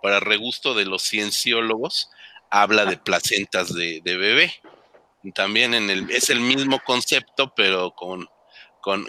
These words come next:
con, con fetos, con bebés, con, con, con placentas, todo, ¿no? Lo cual, pues, sí te digo, sería, sería del agrado de Tom Cruise y su,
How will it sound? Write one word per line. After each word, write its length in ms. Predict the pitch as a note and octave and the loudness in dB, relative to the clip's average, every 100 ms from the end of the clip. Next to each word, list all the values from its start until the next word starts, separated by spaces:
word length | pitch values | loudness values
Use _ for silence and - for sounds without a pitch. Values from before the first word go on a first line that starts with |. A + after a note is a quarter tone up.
| - | -6
con, 540 | G2 F#2+ F#2 F2+ F2+ F2+ | -4 -4 -6 -8 -8 -8
con 180 | G2 F#2+ | -8 0
fetos, 420 | C3 B2+ A2+ - | 0 0 -2 -4
con 200 | - F#2+ | -6 -2
bebés, 480 | F#2 G2+ A2 - - | 2 4 4 4 0
con, 260 | F#2 F2 - _ _ _ _ _ - - | -4 -12 -14 _ _ _ _ _ 0 0
con, 160 | - F#2 | 0 -6
con 220 | - - | -6 -4
placentas, 380 | G2 - A2+ - | -2 0 -2 0
todo, 240 | C3 B2+ | 2 4
¿no? 140 | G#2 G#2+ | 4 2
Lo 160 | G2+ | 0
cual, 200 | - F#2+ F2+ | 0 0 0
pues, 100 | - | -6
sí 120 | F#2 | -6
te 140 | - | -2
digo, 160 | F2 F2 | -2 -2
sería, 400 | - F2 F#2 F2 - - - - | -2 0 2 0 -6 -12 -14 -16
sería 300 | - A#2+ B2 | -2 2 4
del 200 | B2 A#2 | 4 4
agrado 380 | G2 G2 G#2 G#2 | 4 4 2 2
de 100 | F#2 | -2
Tom 240 | - F#2 | -4 -8
Cruise 360 | F#2 F2 F2+ - | -8 -10 -8 -8
y 40 | - | -6
su, 160 | - | -8